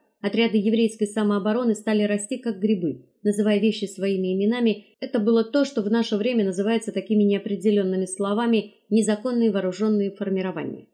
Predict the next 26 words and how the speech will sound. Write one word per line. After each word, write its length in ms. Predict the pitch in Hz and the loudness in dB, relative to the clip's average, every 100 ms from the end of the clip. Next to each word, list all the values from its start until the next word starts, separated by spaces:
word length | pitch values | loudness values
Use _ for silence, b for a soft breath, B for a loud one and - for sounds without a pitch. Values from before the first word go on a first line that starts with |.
| - | -4
Появляются 480 | 240 247 330 320 262 | -2 2 0 0 0
они 160 | 233 | 2
довольно 340 | 220 214 220 214 | 2 2 2 2
часто 340 | 262 254 220 | 0 -2 -2
и 40 | |
в 60 | 202 | 0
разных 340 | 233 208 208 208 | 0 -2 -2 -2
неблагополучных 800 | 180 185 165 196 202 202 202 | -4 -4 -4 -2 -2 -2 -4
странах, 380 | 202 196 147 135 - | -4 -4 -4 -4 0
но 120 | 226 | 2
везде 340 | 233 202 226 | 2 2 0
правительство, 720 | 226 208 208 208 185 - 196 | 2 2 2 -2 -4 -4 -4
пока 300 | 190 190 190 | -2 -2 -2
ему 160 | 185 185 | 0 0
достаёт 460 | 180 180 202 208 208 | -2 -2 0 0 0
сил, 200 | 349 339 | -4 -2
такие 300 | 233 285 277 | -2 -2 -2
формирования 680 | 220 202 196 196 240 226 | 0 0 0 -2 0 0
разоружает, 680 | 196 180 208 240 311 330 330 | -2 -2 -2 -2 -4 -4 -4
а 60 | |
виновных 500 | 190 202 262 240 233 - _ 208 | -2 0 -2 -2 -6 -8 _ 0
в 40 | |
незаконном 520 | 226 226 220 190 165 | 2 2 -2 -4 -6
провозе 400 | 165 180 185 214 | -6 -4 -2 -2
оружия 320 | 233 302 269 | -2 -2 -2
судит 480 | 240 - 220 151 147 | -6 -2 -2 -2 -8